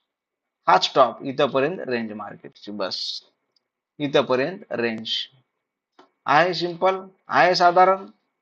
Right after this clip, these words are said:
काही आहे अवघड याच्यामध्ये? इथंपर्यंत रेंज सिंपल आहे. चला,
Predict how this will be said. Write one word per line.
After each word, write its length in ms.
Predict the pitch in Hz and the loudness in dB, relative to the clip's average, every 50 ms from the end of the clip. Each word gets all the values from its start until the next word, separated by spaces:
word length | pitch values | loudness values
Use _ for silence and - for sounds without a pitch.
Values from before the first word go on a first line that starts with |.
| _ - | _ 0
काही 180 | 123 139 165 175 | 2 4 6 6
आहे 240 | 165 165 170 185 | 6 6 6 4
अवघड 340 | 190 190 185 185 185 190 185 | 4 4 4 2 2 0 -2
याच्यामध्ये? 460 | 190 180 196 190 185 185 185 185 220 233 - _ _ _ _ _ _ _ _ _ _ _ - | -4 -4 -4 -6 -6 -8 -8 -10 -12 -16 -20 _ _ _ _ _ _ _ _ _ _ _ -16
इथंपर्यंत 500 | - 80 - 127 - 135 127 120 107 - | -8 -4 -2 -2 0 0 -2 -4 -4 -8
रेंज 240 | - - 57 57 - - - - _ _ _ _ _ _ _ _ _ _ _ _ _ _ _ _ _ _ _ _ _ _ _ - | -12 -12 -14 -16 -18 -20 -20 -20 _ _ _ _ _ _ _ _ _ _ _ _ _ _ _ _ _ _ _ _ _ _ _ -12
सिंपल 500 | - - 185 196 190 - 190 185 175 160 | -4 -2 0 0 0 2 2 2 2 2
आहे. 140 | - - - _ _ _ _ _ _ _ _ _ _ _ _ _ _ _ _ _ _ _ _ _ _ _ _ _ _ _ _ _ _ _ _ _ - - | -2 -6 -12 _ _ _ _ _ _ _ _ _ _ _ _ _ _ _ _ _ _ _ _ _ _ _ _ _ _ _ _ _ _ _ _ _ -2 0
चला, 260 | 156 127 107 - | 0 0 0 -2